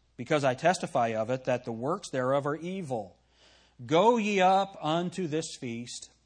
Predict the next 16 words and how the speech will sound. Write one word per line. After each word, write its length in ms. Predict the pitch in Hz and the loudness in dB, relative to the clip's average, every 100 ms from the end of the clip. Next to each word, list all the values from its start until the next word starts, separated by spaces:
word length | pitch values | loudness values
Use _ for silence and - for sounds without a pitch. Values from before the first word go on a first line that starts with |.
| - | -4
I 180 | 123 175 | -2 0
go 220 | 175 180 | 0 0
not 460 | 165 165 180 175 _ | -2 -2 -4 -6 _
up 340 | 156 160 - _ | -2 -2 -2 _
yet 380 | 127 139 - - - | -4 -2 -2 -4 -12
unto 260 | 117 113 | -12 -10
this 220 | 101 - - | -14 -16 -18
feast, 380 | 92 95 - _ _ | -18 -18 -20 _ _
for 120 | _ 113 | _ -6
my 200 | 120 123 | -6 -6
time 640 | - 151 151 127 147 165 - _ _ - | -8 -6 -6 -6 -8 -14 -18 _ _ -12
is 220 | 127 113 | -10 -6
not 320 | 131 151 139 | -2 -2 -2
yet 320 | 156 170 - | -4 -4 -6
full 160 | 147 139 | -8 -6
come." 460 | - 165 110 98 | -6 -6 -6 -12